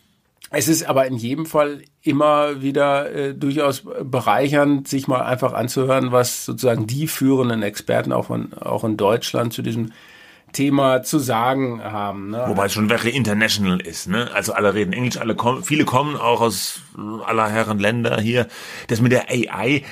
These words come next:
Speaker 2: und dem Journalismus und der A I und den Medien, dieses Chat G P T, es ist ja jetzt in aller Munde.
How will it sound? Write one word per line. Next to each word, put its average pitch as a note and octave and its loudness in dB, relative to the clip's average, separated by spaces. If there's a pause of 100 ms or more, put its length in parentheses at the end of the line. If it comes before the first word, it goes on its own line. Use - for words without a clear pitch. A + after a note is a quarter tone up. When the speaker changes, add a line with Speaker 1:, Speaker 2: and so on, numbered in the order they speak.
(160)
Speaker 2:
und B2+ 0
dem B2+ 0
Journalismus B2 0
und C3 -4
der - -4
A - -4
I G#2+ -2
und C3 -2
den G#2 2
Medien, G#2+ 4
dieses F#2+ -2
Chat - -4
G - 0
P G2+ 0
T, B2 2
es - -4
ist - -2
ja A2 4
jetzt F#2+ 2
in G#2 -2
aller F#2+ -2
Munde. A#2 2